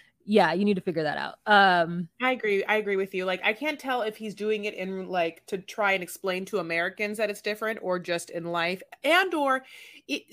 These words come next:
Speaker 2: half of me is like, "Wow, do you think he gets off in some way that he can handle it, that he's a big man?" Like, the amount of times he referenced her as being a smaller woman or a tinier woman in the self-defense class, I was like, "Is there something about the fact that he got himself a little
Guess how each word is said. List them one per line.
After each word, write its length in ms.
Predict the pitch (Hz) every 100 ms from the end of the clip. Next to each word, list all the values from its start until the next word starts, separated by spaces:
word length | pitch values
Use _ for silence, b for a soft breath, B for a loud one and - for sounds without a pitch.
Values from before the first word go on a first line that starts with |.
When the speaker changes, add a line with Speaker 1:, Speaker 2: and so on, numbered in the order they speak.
| 247
Speaker 2:
half 100 | -
of 280 | 440 605 523
me 100 | 415
is 100 | 339
like, 160 | 294
"Wow, 220 | 233 240 233
do 80 | 294
you 60 |
think 160 | 381 466
he 120 | 381
gets 380 | 190 180 185 -
off 300 | 156 156 -
in 160 | 196 180
some 240 | 190 180
way 240 | 175 170 175
that 160 | 160
he 200 | - 202
can 160 | 196 190
handle 360 | 180 160 165
it, 80 | 170
that 120 | 156
he's 220 | 151 202 202
a 60 |
big 300 | 165 180 170
man?" 400 | 165 160 156 160
Like, 200 | 170 165 - B B B
the 60 |
amount 180 | 311 453 587
of 40 |
times 460 | - 302 294 285 -
he 180 | 269
referenced 480 | 240 220 220 226 220
her 160 | 233 202
as 100 | 190
being 200 | 196 196
a 40 |
smaller 460 | 180 - 190 185 190
woman 280 | 190 180 185
or 160 | 165 160
a 40 |
tinier 440 | 160 196 190 190
woman 180 | 180 180
in 80 | 175
the 80 | 165
self-defense 640 | - 170 165 175 160 160
class, 440 | - 185 170 170 - B B B B
I 100 | 262
was 120 | 294
like, 160 | 311 311
"Is 120 | 294
there 100 | 320
something 400 | - 370 415 392
about 520 | 311 240 226 226 - _ b b
the 100 | 220
fact 280 | 208 214 208
that 100 | 202
he 140 | 190
got 300 | 170 185 180
himself 640 | 190 202 185 190 175 175 170
a 80 | -
little 500 | 165 196 202 190 190